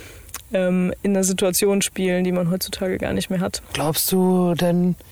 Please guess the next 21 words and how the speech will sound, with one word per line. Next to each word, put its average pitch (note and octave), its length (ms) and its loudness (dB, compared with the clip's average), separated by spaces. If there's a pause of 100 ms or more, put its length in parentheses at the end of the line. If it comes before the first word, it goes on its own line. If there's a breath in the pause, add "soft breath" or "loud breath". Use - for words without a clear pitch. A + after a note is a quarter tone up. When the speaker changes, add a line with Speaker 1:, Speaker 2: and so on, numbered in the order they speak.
(680 loud breath)
Speaker 2:
ich - 80 -8
sag C4 120 -2
jetzt F3+ 120 -2
mal F#3 80 2
vorsichtig, F3+ 540 0
wir E3 100 0
können F#3 340 2
uns F#3 220 2
das E3 260 0
leisten, F#3+ 640 0
da G#3+ 240 0
viel G#3+ 260 0
Zeit G3 320 0
zu A3+ 100 2
vertrödeln, G#3+ 560 0
oder F#3+ 220 2
würde F#3 180 2
da F3+ 140 2
vielleicht F#3 340 0
sogar F3+ 220 2
mal F3+ 260 2